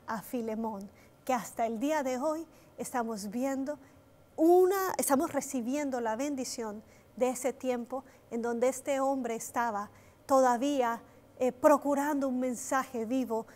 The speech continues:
y un mensaje de cuidado para la iglesia, que hasta el día de hoy es totalmente vigente para todos nosotros. Ahora, no solamente los, el encarcelamiento fue el sufrimiento del apóstol Pablo.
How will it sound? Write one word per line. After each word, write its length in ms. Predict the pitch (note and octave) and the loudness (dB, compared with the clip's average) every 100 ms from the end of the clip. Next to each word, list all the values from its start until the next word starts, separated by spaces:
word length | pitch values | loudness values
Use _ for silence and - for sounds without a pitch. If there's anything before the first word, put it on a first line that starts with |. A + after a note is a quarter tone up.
| - | -10
y 100 | B3 | -2
un 100 | C#4 | 0
mensaje 520 | C4+ C#4 C4+ C4 A3 B3+ | 0 0 -2 -4 0 0
de 140 | B3 | 0
cuidado 800 | - D4 C4+ C4 C4 A#3 G#3+ A3 - - - - | -2 0 2 2 0 0 -4 -10 -16 -20 -10 0
para 300 | A#3 A3+ G#3+ | 0 2 -2
la 120 | G#3+ | -4
iglesia, 580 | G3+ G#3+ G3+ - G3+ - - - - | -4 -6 -8 -10 -12 -14 -20 -20 -8
que 80 | C4 | -6
hasta 240 | - - | -4 -4
el 140 | A3+ G#3+ | -4 0
día 240 | D#4 E4 | 2 2
de 160 | F4 F4+ | 2 0
hoy 260 | G4+ F#4 - - - - - B3+ | -2 -4 -10 -20 -20 -20 -10 -8
es 180 | A3 | -4
totalmente 640 | - A#3 A#3+ A#3 A#3 A3+ A3 | -4 0 0 0 -6 -6 -6
vigente 540 | A3 A3 A3 G3+ G#3 | -6 -6 -8 -8 -10
para 260 | G#3 G#3 G3 | -6 -4 -4
todos 380 | G#3+ G3+ G3 F#3+ | -2 -2 -2 -6
nosotros. 800 | G3+ - G3 F#3+ - - - - - _ - - - - | -8 -8 -10 -12 -14 -14 -14 -16 -20 _ -20 -20 -20 -6
Ahora, 400 | D#4 F4+ F#4 F#4+ F#4 - - - - | 4 6 6 4 -2 -16 -20 -20 -6
no 120 | F#4+ A4 | -4 0
solamente 560 | B4+ A4+ E4+ E4+ D#4+ | 0 0 0 -2 -2
los, 340 | C4+ B3 - - - - | -2 -4 -8 -18 -20 -10
el 160 | C4 C4 | -4 -4
encarcelamiento 880 | A#3+ A#3 - A#3+ G#3+ A3+ C4 C4 A3 | -2 -4 -4 -4 -4 0 -2 0 -4
fue 380 | A3 A3+ A3 A3+ | -4 -4 -6 -4
el 140 | B3 | -6
sufrimiento 720 | - C4+ C4 A#3+ C#4+ D4+ C4 A3+ | -6 -6 -4 -4 -2 -4 -4 -4
del 140 | G#3+ | -4
apóstol 460 | G#3 G#3 G#3 - G#3 | -4 -8 -8 -10 -6
Pablo. 400 | G#3 F#3 - | -2 -2 -4